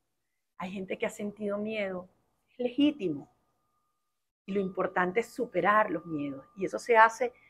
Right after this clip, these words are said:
con muchísima gente. Y viendo cómo los equipos crecen. Y cuando una persona la ponen a un lado,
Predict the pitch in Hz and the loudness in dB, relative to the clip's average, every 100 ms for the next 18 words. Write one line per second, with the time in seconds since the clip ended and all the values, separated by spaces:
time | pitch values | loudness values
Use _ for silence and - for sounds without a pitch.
0 | _ - 220 208 277 277 269 247 269 226 | _ -12 -10 -6 -4 -2 -2 -2 -4 -4
1 | - _ _ _ _ _ _ _ 208 196 | -8 _ _ _ _ _ _ _ -4 0
2 | 196 247 233 240 208 185 208 196 202 - | 2 2 0 -2 -2 -6 -10 -12 -4 4
3 | 240 233 - 170 156 160 _ _ _ _ | 4 4 -2 -14 -16 -18 _ _ _ _
4 | _ _ _ - 196 208 190 202 190 - | _ _ _ -16 0 0 2 0 0 -4
5 | _ _ _ _ _ _ _ _ _ _ | _ _ _ _ _ _ _ _ _ _
6 | _ _ _ _ - 196 233 233 226 220 | _ _ _ _ -10 -4 0 0 0 0
7 | 226 226 185 196 208 208 214 220 226 240 | 2 2 0 0 0 -2 0 6 10 10
8 | 277 269 | 8 4